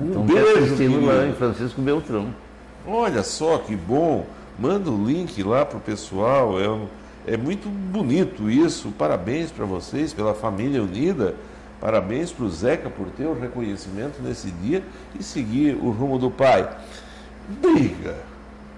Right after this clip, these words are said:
Speaker 2: Eu quero te, antes de, de, de, de gente mudar, eu queria fazer uma pergunta pra ti, porque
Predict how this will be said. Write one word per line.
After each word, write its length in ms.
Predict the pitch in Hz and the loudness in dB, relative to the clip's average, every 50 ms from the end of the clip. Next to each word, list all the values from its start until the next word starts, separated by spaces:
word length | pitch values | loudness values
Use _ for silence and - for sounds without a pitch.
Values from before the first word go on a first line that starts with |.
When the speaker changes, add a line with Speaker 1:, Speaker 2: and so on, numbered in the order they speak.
| - - - - - - - - | -20 -20 -18 -18 -18 -18 -2 0
Speaker 2:
Eu 140 | 110 117 | 0 0
quero 340 | 110 117 151 151 151 151 165 | 2 4 4 4 6 4 4
te, 360 | 123 131 151 151 147 143 139 | 4 4 6 6 6 6 6
antes 260 | 139 139 151 170 - 135 135 | 4 4 2 0 0 0 2
de, 140 | 123 123 117 | 4 4 4
de, 180 | 104 101 107 104 | 4 4 4 4
de, 160 | 98 107 107 98 101 107 98 | 4 2 2 2 0 0 0
de 80 | 95 90 | 0 0
gente 200 | 113 117 98 104 | 0 0 0 0
mudar, 400 | 101 98 92 90 113 117 104 95 98 | 0 0 2 4 4 4 4 4 2
eu 80 | 104 | 0
queria 320 | - 120 127 123 143 151 143 | 0 0 2 4 4 2 2
fazer 280 | - 135 131 127 139 151 | 2 0 0 2 2 2
uma 200 | 175 208 196 180 | 2 2 0 0
pergunta 580 | - - 156 117 95 95 123 135 131 104 98 | 2 2 4 4 4 4 4 4 4 2 2
pra 140 | - 95 92 | 0 0 0
ti, 160 | 82 101 131 | 2 2 2
porque 520 | 117 - - - 127 127 120 117 113 110 | 2 2 0 2 4 6 6 6 4 4